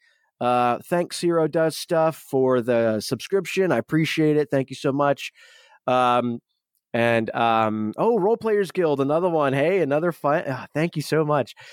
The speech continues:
Um, and, uh, and then he, you see he's kinda walking, eh, towards, uh, the gate, and then he poses in front of the, um, poses in front of it, uh, uh, in front of the graveyard, and you see one of his buddies,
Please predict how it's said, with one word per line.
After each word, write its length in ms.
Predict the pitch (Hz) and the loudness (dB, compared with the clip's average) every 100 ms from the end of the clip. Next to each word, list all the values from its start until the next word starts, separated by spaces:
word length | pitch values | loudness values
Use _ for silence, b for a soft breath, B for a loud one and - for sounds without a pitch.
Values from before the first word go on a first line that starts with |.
| B B - | B B -4
Um, 480 | 131 131 131 127 127 _ _ - | 0 2 2 0 -4 _ _ -4
and, 360 | 127 123 120 117 | 0 2 2 2
uh, 420 | 113 110 110 107 | 2 2 2 0
and 160 | 120 120 | 0 2
then 260 | 117 113 | 0 0
he, 180 | 110 117 113 | -2 -2 -2
you 180 | 117 117 | -2 -4
see 200 | - 120 | -2 -2
he's 160 | 120 113 | -2 -2
kinda 180 | 113 | -2
walking, 540 | 104 110 107 113 110 - 120 | 0 0 -2 -6 -8 -8 -4
eh, 120 | 113 - - | -6 -6 -8
towards, 400 | - 113 110 - | 0 2 2 2
uh, 260 | 101 95 90 | 2 0 -4
the 100 | 104 | -4
gate, 340 | 160 165 156 | 0 2 2
and 120 | 123 110 | -2 0
then 80 | |
he 100 | 101 | -2
poses 380 | 98 120 110 98 | -2 -2 -2 -2
in 100 | 107 | -4
front 240 | 101 110 101 | -2 -2 -2
of 200 | 98 101 | -4 -4
the, 260 | 95 92 - _ _ _ _ _ - | -4 -4 -8 _ _ _ _ _ -8
um, 300 | 95 87 87 _ _ _ _ _ _ | -4 -4 -8 _ _ _ _ _ _
poses 300 | 131 117 110 | 0 0 0
in 120 | 113 | -2
front 180 | 104 117 | 0 -2
of 80 | 113 | 0
it, 160 | 120 - - | -2 -4 -4
uh, 240 | 107 101 104 | -2 0 0
uh, 140 | 104 110 | 0 -2
in 80 | |
front 200 | 107 117 110 | -2 -2 -2
of 60 | |
the 60 | 101 | -2
graveyard, 560 | 120 127 120 120 117 | 0 0 2 2 0
and 80 | 113 | 0
you 80 | 110 | -4
see 160 | - 113 | -2 0
one 160 | 113 | 0
of 80 | 104 | -2
his 120 | 101 | -4
buddies, 500 | 107 104 107 104 - | -2 0 0 -2 -6